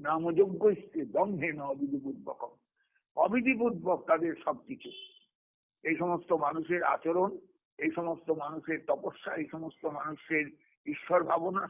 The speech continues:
সবই কিন্তু দম্ভেন। দম্ভটাই হলো তাদের স-, লোককে দেখাতে হবে, লোককে জানাতে হবে, "আমি এটা করছি, আমি ওটা করছি, আমি এটা করতে পারি, আমি ওটা করতে পারি, আমার ক্ষমতা আছে", এই, ইত্যাদি ইত্যাদি। তাই অবিধিপূর্বক তারা অনেক রকম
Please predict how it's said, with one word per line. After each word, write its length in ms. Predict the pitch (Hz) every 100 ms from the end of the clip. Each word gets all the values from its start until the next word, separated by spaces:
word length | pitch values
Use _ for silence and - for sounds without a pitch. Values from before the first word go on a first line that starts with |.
| -
সবই 260 | 170 190
কিন্তু 280 | 175 180 165 -
দম্ভেন। 440 | 147 185 139 131 - - _ _ - _ _ _ _ -
দম্ভটাই 600 | 170 240 240 233 226 190
হলো 180 | 180 175
তাদের 340 | 156 139 135 -
স-, 40 |
লোককে 420 | 135 165 - 208
দেখাতে 440 | 180 156 165 165 139
হবে, 280 | 113 117 - _ _ _ _ _ _
লোককে 400 | 165 214 214 240
জানাতে 440 | 147 165 190 202 185
হবে, 240 | 139 151
"আমি 180 | 147 165
এটা 200 | - 151
করছি, 360 | 147 139 - 143
আমি 220 | 139 143
ওটা 240 | 131 131
করছি, 420 | 131 131 _ 139
আমি 300 | 127 131 143
এটা 180 | 135 -
করতে 320 | - 127 -
পারি, 300 | 123 127 135
আমি 180 | 127 127
ওটা 180 | 127 120 127
করতে 260 | 120 -
পারি, 260 | 117 123 113 - - _ -
আমার 300 | 170 226 220
ক্ষমতা 400 | - 156 151 147
আছে", 340 | 143 143 143 -
এই, 280 | - 139 - 135
ইত্যাদি 460 | 131 - 123 117
ইত্যাদি। 400 | 120 _ - - _ _ _ _ _
তাই 160 | - 147
অবিধিপূর্বক 920 | 131 156 214 226 180 160 110 - -
তারা 180 | 139 139
অনেক 360 | 127 139 165 151
রকম 240 | 139 156